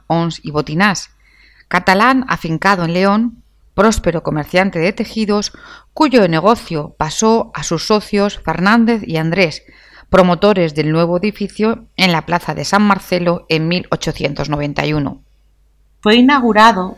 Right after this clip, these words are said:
Speaker 2: el quince de septiembre de mil ochocientos noventa y tres, con la colocación de un conjunto escultórico de San Jorge y el dragón sobre la puerta principal del edificio.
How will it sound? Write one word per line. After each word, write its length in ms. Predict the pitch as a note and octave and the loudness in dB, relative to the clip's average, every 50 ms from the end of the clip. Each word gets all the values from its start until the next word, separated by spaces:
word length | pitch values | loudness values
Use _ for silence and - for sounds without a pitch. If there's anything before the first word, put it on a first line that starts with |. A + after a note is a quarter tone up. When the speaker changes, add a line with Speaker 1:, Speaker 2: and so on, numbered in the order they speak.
| _ - | _ -8
Speaker 2:
el 200 | E3+ E3 D#3 - | -8 -8 -6 -4
quince 320 | F#3 F#3+ F#3+ F#3+ A3+ A3 | -2 -2 -2 0 -2 -2
de 100 | G#3 G#3 | -2 -2
septiembre 840 | G#3 - G3+ - - _ - G#3+ G#3+ G3+ G3 F#3+ E3 F3+ F3+ - - | -2 -4 -4 -6 -6 _ 0 2 2 4 2 0 -2 -4 -6 -6 -8
de 180 | F#3+ E3+ E3+ E3 | -6 -4 -2 -2
mil 220 | E3+ F3 F3+ G3 | -2 0 0 0
ochocientos 640 | G#3 G#3 - F#3+ E3 - - E3+ E3+ - F#3+ - - | -2 -2 -2 -6 -8 -6 -8 -8 -6 -6 -6 -4 -4
noventa 340 | G3 E3+ D#3+ D3+ C#3+ - C#3+ | -4 -4 -4 -6 -6 -6 -8
y 80 | C#3 | -8
tres, 480 | C3+ - D3 D#3 D3 D3 D3 - - - _ _ _ _ _ _ _ | -8 -6 -6 -6 -4 -4 -6 -10 -14 -18 _ _ _ _ _ _ _
con 160 | - F3+ E3+ | -4 -4 -2
la 160 | D#3 D#3 D#3 | -2 -2 -4
colocación 800 | - D#3+ D3+ D3 D3 - - - - - G#3 G3 F3 D#3 D#3 D#3 | -4 -6 -6 -6 -8 -10 -12 -10 -4 -2 -2 0 0 -2 -4 -4
de 80 | F3+ | -2
un 80 | F#3+ F#3 | -2 0
conjunto 500 | - G#3+ G3+ G3 G3+ G#3+ G#3+ G3+ F#3+ E3+ | 0 0 0 0 0 2 2 2 2 0
escultórico 920 | E3 - - - D#3 D3 D3 - F#3+ G3+ G3 G#3 G3 - - G3+ - - - - _ _ _ - | -4 -8 -8 -8 -8 -8 -6 -6 -4 -4 -2 -2 -4 -4 -6 -6 -6 -8 -14 -20 _ _ _ -8
de 100 | - - | -6 -4
San 280 | - - A3 G3+ D#3 | -2 -2 -4 -4 -4
Jorge 580 | - - - F3+ F3 - - A3 A3+ A3+ A3+ A3+ | -6 -4 -4 -4 -4 -4 -4 -4 -4 -4 -4 -4
y 140 | A3 F#3+ F3 | -4 -2 -2
el 100 | D#3+ D#3+ | -2 -2
dragón 580 | D#3 D#3 D#3 D#3 D#3+ F#3+ G#3 A3 A#3 A#3+ A3+ - - _ - _ | 0 0 0 0 2 4 4 4 4 2 -2 -6 -14 _ -20 _
sobre 300 | - - - G#3 G3 F#3+ | -6 -2 0 0 2 4
la 160 | F3+ E3+ E3+ | 4 2 2
puerta 320 | - G3+ G3+ G3+ A#3 A3+ A3+ | 0 -2 0 2 0 0 2
principal 560 | A3 G#3+ G#3 G#3+ G3+ G3+ - G#3 G3 G3 G3 | 0 -2 -2 -2 -6 -2 0 0 0 0 0
del 140 | G#3 G3+ G3+ | -2 -2 -2
edificio. 640 | F3+ D3+ C#3+ C3+ - - D3 - - - - C#3+ | -2 -2 -4 -4 -6 -8 -10 -10 -10 -12 -14 -14